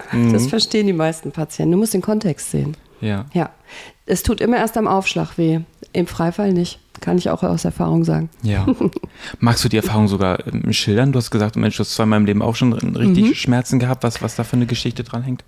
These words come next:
Speaker 2: Ja, also eine Geschichte ist, ich hatte tatsächlich, ähm, ich versuche das ganz kurz zu fassen, über Jahre wahnsinnig starke Bauchschmerzen, als ich in der Klinik gearbeitet habe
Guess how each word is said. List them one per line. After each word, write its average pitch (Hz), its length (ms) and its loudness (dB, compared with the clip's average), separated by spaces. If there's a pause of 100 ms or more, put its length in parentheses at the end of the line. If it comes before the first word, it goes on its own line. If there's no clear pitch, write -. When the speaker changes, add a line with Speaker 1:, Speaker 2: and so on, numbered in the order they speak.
(140)
Speaker 2:
Ja, 220 360 4
also 202 240 -2
eine 226 260 0
Geschichte 262 420 -2
ist, - 220 -2
ich - 180 -4
hatte 277 420 0
tatsächlich, - 1040 -2
ähm, 196 600 4
ich 196 120 -8
versuche 196 240 0
das - 180 -4
ganz 180 220 0
kurz - 280 -2
zu 165 80 -6
fassen, 202 500 -2 (440)
über 208 220 4
Jahre 190 560 0
wahnsinnig 254 520 0
starke 147 360 -2
Bauchschmerzen, 156 800 -2 (500)
als 190 220 0
ich - 200 -4
in 185 220 4
der 180 300 2
Klinik 269 380 2
gearbeitet 135 600 -2
habe 151 340 2